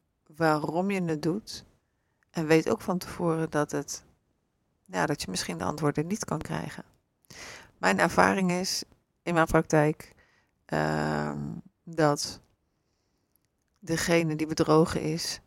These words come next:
nooit honderd procent alle antwoorden, eh, kan krijgen. Of je accepteert het feit dat je bedrogen bent.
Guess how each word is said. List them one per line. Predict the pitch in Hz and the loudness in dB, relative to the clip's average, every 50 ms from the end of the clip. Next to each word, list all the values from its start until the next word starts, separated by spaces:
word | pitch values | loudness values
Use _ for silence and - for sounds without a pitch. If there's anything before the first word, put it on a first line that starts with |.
| _ _ _ _ | _ _ _ _
nooit | - 160 160 160 160 170 170 170 170 165 - | -14 -12 -10 -6 -2 0 2 2 2 0 -2
honderd | 156 147 156 156 156 156 156 - | -4 -4 -4 -2 -2 -2 -4 -2
procent | - 135 139 160 - - 139 143 143 - - - | -2 -2 -2 -2 -2 -6 -6 -6 -6 -8 -6 -2
alle | 151 147 143 | 0 0 2
antwoorden, | - - 143 147 143 - 165 160 135 135 151 - 147 160 - _ - - _ _ _ _ _ _ _ _ _ _ | 2 0 -2 -4 -6 -6 -2 0 0 0 -2 -4 -6 -6 -10 _ -20 -20 _ _ _ _ _ _ _ _ _ _
eh, | _ - - - - - 139 - | _ -12 -8 -8 -6 -6 -8 -6
kan | - 139 139 139 | -4 -4 -4 -4
krijgen. | - - 135 131 - - - - - - - _ _ _ _ _ _ _ _ _ _ _ _ _ _ _ _ _ _ _ _ _ - _ _ _ _ _ | -4 -4 -4 -4 -4 -6 -8 -8 -12 -12 -18 _ _ _ _ _ _ _ _ _ _ _ _ _ _ _ _ _ _ _ _ _ -20 _ _ _ _ _
Of | - 190 180 160 160 - | 0 2 2 2 4 4
je | 165 156 98 | 4 4 6
accepteert | - 156 - - 156 - - 175 170 170 160 | 4 2 0 -4 -6 0 4 6 6 6 6
het | - 165 - - | 2 -4 -4 -4
feit | - 160 151 143 147 - - - | -2 0 0 0 0 -2 -6 -10
dat | - 151 156 - | -6 -6 -6 -6
je | - 165 | -6 -8
bedrogen | - - - 156 147 147 151 - - | -6 -4 0 4 4 4 4 4 2
bent. | 160 151 151 175 220 - - - | 2 2 2 2 -2 -8 -10 -12